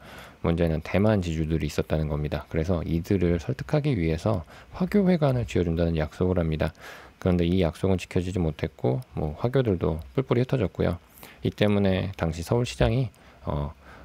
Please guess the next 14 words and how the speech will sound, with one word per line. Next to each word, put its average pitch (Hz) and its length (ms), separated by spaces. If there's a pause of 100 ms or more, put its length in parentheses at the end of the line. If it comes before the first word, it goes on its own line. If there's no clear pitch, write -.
사죄를 151 480
하러 80 160
대만에 80 440
방문하는 76 640
일도 76 340
있었습니다. 76 680 (400)
여기에 82 260
따라갔던 117 580
손정목이라는 90 800
쓴 87 160
사람이 90 540
쓴 123 340
책을 139 300
보면 92 340